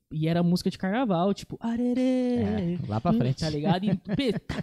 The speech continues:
Speaker 1: clica ali, comendo aqui no ouvido aqui, e você tem que, né?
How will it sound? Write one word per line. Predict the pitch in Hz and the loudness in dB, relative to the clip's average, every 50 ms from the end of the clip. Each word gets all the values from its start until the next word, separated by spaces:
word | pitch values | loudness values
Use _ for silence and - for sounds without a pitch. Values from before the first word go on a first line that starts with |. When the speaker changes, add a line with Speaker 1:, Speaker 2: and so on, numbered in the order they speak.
| - _ - - - - - _ _ _ | -10 _ -12 -12 -12 -12 -20 _ _ _
Speaker 1:
clica | - 214 220 220 - 214 | -2 -2 -2 0 -2 -2
ali, | 208 220 | -2 -2
comendo | - - 233 240 247 220 208 214 233 240 240 | -4 -2 -2 0 2 2 2 2 2 2 0
aqui | - - 240 | -2 -4 -4
no | 220 226 220 | -2 0 0
ouvido | 208 180 214 226 202 220 | 0 0 -2 -4 -4 -4
aqui, | 214 - - 190 202 214 247 285 320 415 392 | -6 -6 -8 -10 -8 -6 -6 -6 -6 -8 -8
e | - | -10
você | - 285 | -10 -12
tem | - - 269 | -8 -8 -8
que, | 262 - 302 | -8 -6 -6
né? | 311 302 262 294 | -4 -4 -4 -4